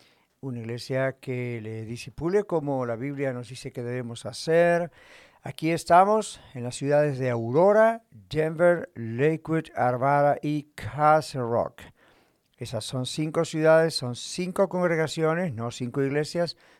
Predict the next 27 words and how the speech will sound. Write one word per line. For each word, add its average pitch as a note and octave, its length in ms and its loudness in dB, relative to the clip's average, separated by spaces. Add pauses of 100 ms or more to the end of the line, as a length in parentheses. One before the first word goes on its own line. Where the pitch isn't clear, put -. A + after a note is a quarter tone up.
(120)
diferentes, C3+ 680 -4
sino B2 300 -4
la A2+ 100 -2
misma D3 580 -4
iglesia B2+ 440 -4
en A2+ 80 -6
cinco B2+ 400 -8
congregaciones, B2+ 960 -2 (720)
en F3+ 140 -2
diferentes C#3 560 -4
horarios. F#3 760 6 (260)
Y C#3+ 140 -6
usted C#3 300 -4
necesita D#3+ 760 0
conocer D#3+ 480 0
esos G3+ 300 -4
horarios, E3 520 2
como A#2+ 220 -8
también B2+ 400 -6
necesita, C3 600 -8
quiere C3 280 -4
saber C3 480 -4 (600)
las B2+ 260 -8
direcciones, C3 760 0
dónde C3 300 -6
están C3+ 280 -6
localizadas D3 800 4